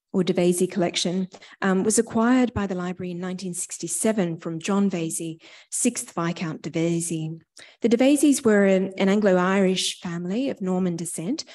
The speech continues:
who rose to prominence in the seventeenth century with a number of Church of Ireland appointments, then a baronetcy, then a peerage. Their primary seat was Abbeyleix, the original building formerly a Cistercian monastery.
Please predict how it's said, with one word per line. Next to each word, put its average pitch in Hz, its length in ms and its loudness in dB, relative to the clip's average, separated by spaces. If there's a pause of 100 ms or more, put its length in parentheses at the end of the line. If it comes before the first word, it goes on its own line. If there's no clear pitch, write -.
(140)
who 254 80 4
rose 285 280 4
to - 60 -4
prominence 170 480 -6
in 170 60 -10
the 160 80 -8
seventeenth 185 480 -2
century 165 400 -6
with 165 220 -6
a 175 40 0
number 175 360 0
of 160 160 -8
Church 165 320 -6
of 175 80 -10
Ireland 165 400 -8
appointments, - 680 -4 (260)
then 202 140 4
a 185 60 2
baronetcy, 165 720 -2 (360)
then 165 100 -2
a 160 60 -2
peerage. 160 600 -6 (440)
Their 226 100 4
primary 240 420 4
seat 226 480 -4 (180)
was 180 280 -2
Abbeyleix, 185 680 -4 (360)
the 202 160 6
original 208 340 2
building 175 640 -2
formerly 180 420 0
a 170 60 -4
Cistercian 170 680 -4
monastery. 170 680 -2